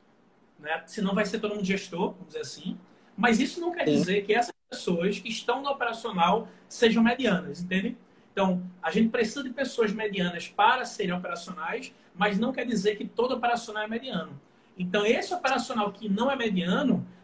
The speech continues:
Speaker 1: não, não se vê como mediano, e tudo parte do princípio de como eu sou, né? Esse inconformismo de forma positiva que você faz, "Poxa, peraí." Né? Eu vou dar um exemplo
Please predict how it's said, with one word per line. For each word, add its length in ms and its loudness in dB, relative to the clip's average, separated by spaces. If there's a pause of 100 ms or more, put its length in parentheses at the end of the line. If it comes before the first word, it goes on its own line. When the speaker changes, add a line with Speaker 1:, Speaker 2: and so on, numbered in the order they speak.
Speaker 1:
não, 240 4
não 100 6
se 260 0
vê 320 2
como 180 2
mediano, 280 2
e 60 -6
tudo 280 -8 (280)
parte 360 4
do 140 -4
princípio 480 -4
de 60 -2
como 320 0
eu 240 4 (180)
sou, 500 2 (340)
né? 240 -6 (320)
Esse 300 0
inconformismo 1120 4
de 120 0
forma 320 2
positiva 640 2
que 80 -4
você 100 -4
faz, 180 -6
"Poxa, 260 2
peraí." 360 -2 (520)
Né? 180 -12
Eu 60 -10
vou 160 2
dar 340 6
um 40 -4
exemplo 500 2